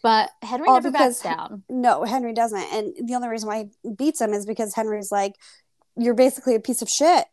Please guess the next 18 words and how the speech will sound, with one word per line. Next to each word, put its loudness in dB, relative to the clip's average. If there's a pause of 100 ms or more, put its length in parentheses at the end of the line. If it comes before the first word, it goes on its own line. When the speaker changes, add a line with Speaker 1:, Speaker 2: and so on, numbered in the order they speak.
(160)
Speaker 2:
You're -4
not 0
Speaker 1:
Yeah. 2
Speaker 2:
helping -2
my -2
family. -6
You're -4
supposed -6
to -6
be -6
here -6
to -4
help -2
them, 0
and -4
you're -4
not." -8 (200)
Speaker 1:
Yeah. -2